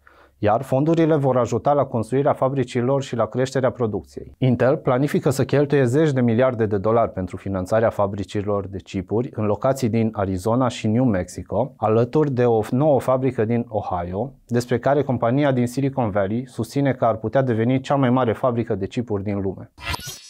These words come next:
Rămânem în sector și ne uităm către cea mai tranzacționată acțiune din lume în momentul de față. Nvidia a raportat mult așteptatele rezultate pentru al patrulea trimestru fiscal. Se pare că,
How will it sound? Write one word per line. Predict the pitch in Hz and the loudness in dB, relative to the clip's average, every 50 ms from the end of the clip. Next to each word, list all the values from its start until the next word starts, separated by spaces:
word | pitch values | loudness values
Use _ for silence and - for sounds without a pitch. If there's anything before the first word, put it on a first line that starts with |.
| - - - | -20 -16 -6
Rămânem | - 101 104 117 131 175 196 190 | -2 0 2 2 4 4 4 4
în | 170 | 2
sector | 139 - 123 - - 95 95 110 - - - _ | 2 0 -2 0 0 0 0 0 -2 -4 -16 _
și | - - - - - - 139 | -18 -14 -12 -10 -4 -2 0
ne | 151 151 | 2 4
uităm | 135 131 120 120 - 143 165 175 151 | 4 4 2 2 2 0 0 0 -2
către | - - 135 - 127 117 | 0 -2 -2 0 0 -2
cea | 117 - 156 | -2 0 0
mai | 165 160 143 | 2 2 2
tranzacționată | - 135 127 113 117 110 - - 127 139 143 - 123 | 2 2 0 2 0 0 0 0 0 0 0 0 0
acțiune | 104 - - 139 135 123 | -2 -2 0 0 2 2
din | 110 104 107 101 98 | 2 0 0 -2 0
lume | 107 127 135 127 | 0 2 2 2
în | 113 107 | 2 2
momentul | 104 107 113 120 113 104 110 104 | 2 2 2 0 0 0 0 0
de | 95 98 | 0 -2
față. | - - 95 87 - - - - - _ _ | -2 -4 -6 -8 -8 -12 -18 -18 -18 _ _
Nvidia | - 143 165 147 113 104 101 107 110 127 139 - - - | 0 0 2 2 2 2 2 2 2 2 0 -4 -14 -6
a | - 123 | -2 0
raportat | 113 113 110 - 113 113 - 147 151 139 - - | 0 0 0 0 -4 0 0 0 0 0 -2 -4
mult | 131 143 170 170 156 - | -2 0 0 0 0 0
așteptatele | 135 110 - - 117 - - - 165 - - 123 113 110 | 0 -2 0 -2 -4 -2 0 0 0 2 0 0 0 2
rezultate | 104 104 95 95 101 95 - - 95 98 - 117 | 0 0 -2 -2 -4 -4 0 0 -2 0 0 -2
pentru | - - 104 101 - 104 | -2 -2 -4 -2 0 0
al | 101 95 | 0 2
patrulea | - 127 135 135 139 113 107 98 | 2 0 0 0 0 0 0 0
trimestru | - 101 98 110 113 - - 101 | 0 -2 -4 -4 -4 -4 -6 -8
fiscal. | - - 95 - - - - - - - _ _ _ _ _ - - - - - - _ _ | -8 -8 -10 -10 -8 -8 -8 -8 -10 -16 _ _ _ _ _ -20 -20 -20 -20 -20 -20 _ _
Se | - - 107 | -4 -4 -2
pare | - 147 156 170 170 | 0 0 2 0 0
că, | - - 117 107 113 131 139 | 0 0 2 2 2 0 -2